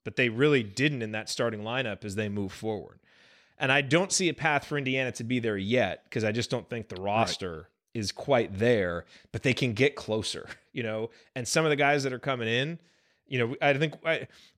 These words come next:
Speaker 1: we have a fairly decent idea, I think, of the role Jalen Hood-Schifino is gonna play. We don't know what C J Gunn and Caleb Banks are gonna do,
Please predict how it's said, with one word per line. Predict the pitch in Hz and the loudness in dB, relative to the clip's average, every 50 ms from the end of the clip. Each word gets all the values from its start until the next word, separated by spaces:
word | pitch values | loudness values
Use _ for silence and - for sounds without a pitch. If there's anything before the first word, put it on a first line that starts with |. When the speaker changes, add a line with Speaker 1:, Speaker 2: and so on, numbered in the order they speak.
| _ _ _ _ _ - | _ _ _ _ _ -8
Speaker 1:
we | 165 175 151 | -2 2 4
have | 180 214 185 | 4 4 2
a | 139 | 0
fairly | - - - 160 143 151 165 160 165 156 | -6 -2 2 4 6 6 6 6 4 4
decent | 135 139 160 160 - - 160 | 2 2 0 0 -2 0 0
idea, | 156 147 143 143 151 160 156 127 | 0 2 2 4 4 4 4 2
I | 123 | 0
think, | 107 - - - 127 151 190 - - - | -6 -6 -6 -6 -6 -6 -6 -8 -10 -10
of | 160 151 151 | -8 -4 -4
the | 147 | -2
role | 135 147 156 165 156 | 2 2 2 2 4
Jalen | 131 147 151 156 156 143 | 4 4 4 4 2 0
Hood-Schifino | 156 165 - - 139 - 151 151 156 160 165 | -4 -4 -4 -6 -6 -4 -2 -2 0 0 -2
is | 160 143 | -4 -4
gonna | - 165 156 | -6 -6 -6
play. | 147 - 156 156 160 165 | -4 -2 0 2 2 2
We | 139 117 | 0 -2
don't | 104 104 127 139 151 | 0 2 2 2 2
know | 156 151 143 | 2 0 0
what | 139 110 - | -2 -2 -4
C | - 143 131 | -2 -2 0
J | 127 135 131 127 | 2 2 2 2
Gunn | 123 131 135 | 2 2 0
and | 127 110 | 0 -2
Caleb | - 131 131 120 107 92 | -2 0 0 0 0 0
Banks | 95 101 107 127 - - | 0 0 0 0 -2 -4
are | 151 | -4
gonna | 139 147 147 143 | -2 -2 -4 -4
do, | 143 151 156 170 196 | -2 -2 -2 -2 -4